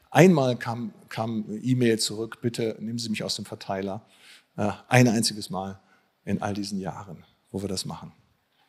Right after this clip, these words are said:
Also lasst uns an der Stelle Verantwortung übernehmen, weil wenn es der Welt gut geht, dann haben wir die Chance, von Jesus weiterzusagen. So, jetzt läuft mir langsam die Zeit davon.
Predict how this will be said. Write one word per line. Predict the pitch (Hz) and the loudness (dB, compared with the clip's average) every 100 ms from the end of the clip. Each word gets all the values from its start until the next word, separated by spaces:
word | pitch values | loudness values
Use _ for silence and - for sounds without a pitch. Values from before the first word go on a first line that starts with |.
| - - | -16 -6
Also | 104 101 | -2 4
lasst | 110 127 123 | 4 4 0
uns | 117 - - | -2 -2 -6
an | - 98 | -4 -2
der | 101 | 0
Stelle | 104 - 104 95 95 - - - - | -2 -2 -4 -4 -6 -14 -18 -18 -6
Verantwortung | - 110 110 110 104 104 | -2 0 0 -2 -4 -6
übernehmen, | - 98 101 104 120 120 - _ - | -8 -6 -4 -4 -4 -8 -20 _ -6
weil | 104 113 143 147 | 2 6 6 2
wenn | 117 127 | 0 -2
es | 123 | -2
der | - 104 | -4 -6
Welt | 110 135 160 - - _ | 0 0 0 -8 -16 _
gut | - 131 - | -2 -2 0
geht, | 143 170 - - _ _ _ _ _ _ _ _ - | -4 -2 -6 -12 _ _ _ _ _ _ _ _ -8
dann | 113 117 | -6 -2
haben | 127 | -2
wir | 117 | -2
die | 110 | -2
Chance, | - 104 101 - - - _ | -2 -2 -2 -4 -6 -20 _
von | 107 | -2
Jesus | 104 98 92 - | 0 0 -2 -8
weiterzusagen. | 82 - - 85 - - - _ _ - - - | -12 -10 -10 -8 -10 -14 -20 _ _ -20 -20 -4
So, | - 113 | 4 6
jetzt | 98 | 6
läuft | 117 120 131 | 2 0 -2
mir | |
langsam | 113 117 117 107 | -2 -4 -4 -6
die | |
Zeit | 101 107 123 151 | -2 -2 0 -2
davon. | 143 156 269 | 0 2 2